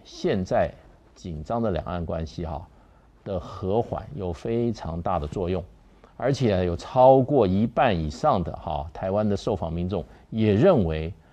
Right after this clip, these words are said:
九二共识才是解决哈两岸目前僵局哈最有效的一个方法。交流的学生啊回来哈也非常肯定这一次哈跟随马英九到大陆哈各地哈参访，认为啊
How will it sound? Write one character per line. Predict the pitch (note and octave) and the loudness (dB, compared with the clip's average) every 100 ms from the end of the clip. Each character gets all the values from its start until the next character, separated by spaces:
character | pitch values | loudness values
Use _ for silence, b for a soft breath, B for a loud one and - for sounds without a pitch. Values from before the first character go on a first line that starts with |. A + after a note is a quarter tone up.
| b b b b - A4 | b b b b -10 -2
九 | A2+ A2 | 0 2
二 | F3+ G3 | 8 8
共 | C3 G#3 A#2+ | 8 4 2
识 | G#2 - A2 - - _ _ _ | 0 -2 -4 -4 -14 _ _ _
才 | - F#2+ G2+ | -8 -4 -4
是 | - G2+ | -2 -6
解 | - F2+ D#2+ | -6 -6 -6
决 | D2+ E2+ E2+ | -6 -6 -4
哈 | F#2+ F#2+ D2 - | 0 0 -2 -6
两 | G2 E2 - | -6 -6 -4
岸 | C#3 | -4
目 | C#3 D#3+ D3 | -4 -2 -2
前 | - D#2 D#2+ | -4 -6 -6
僵 | G#2 G#2 | -4 -4
局 | G2 D#2+ | -4 -6
哈 | D#2+ D2+ - b b | -6 -8 -12 b b
最 | - G#3 C3+ | -6 -2 0
有 | D#2 - | -2 -6
效 | - B2+ | -4 0
的 | F2 - | 0 -4
一 | - | -10
个 | D#2+ | -10
方 | G2 G2 | -8 -8
法。 | - - _ b b b - | -8 -12 _ b b b -6
交 | D3+ C#3+ | 0 2
流 | A2 | 2
的 | G#2 | 0
学 | - E2+ | -2 -6
生 | G#2+ F2 | -4 -6
啊 | D#2 B - | -8 B -12
回 | G#2+ A2+ | 0 2
来 | A2+ G2 | 4 4
哈 | F2+ E2+ - B | 2 -2 -4 B
也 | - | -12
非 | G2+ A#3+ | -8 -4
常 | F3 D#3+ | -2 -2
肯 | - E2 D#2+ | -4 -6 -4
定 | A#2+ F2+ | -4 -2
这 | G#2 | -4
一 | F2+ | -4
次 | - F2 | -6 -6
哈 | E2 D2+ | -6 -6
跟 | A2+ G#2+ | -6 -6
随 | F#2+ | -4
马 | F2 D#2+ | -4 -4
英 | F#2+ | -4
九 | F#2 | -6
到 | - F2+ | -6 -6
大 | - F#2 F2 | -4 -4 -2
陆 | E2 | -4
哈 | D2+ D#2 | -6 -10
各 | - F#2+ | -6 -8
地 | D#2+ F2+ | -6 -10
哈 | D2 - | -8 -12
参 | - G2+ | -8 -8
访， | G2+ - - b b b | -6 -8 -10 b b b
认 | A#2 G2+ | 0 2
为 | F2 | 2
啊 | E2 | 0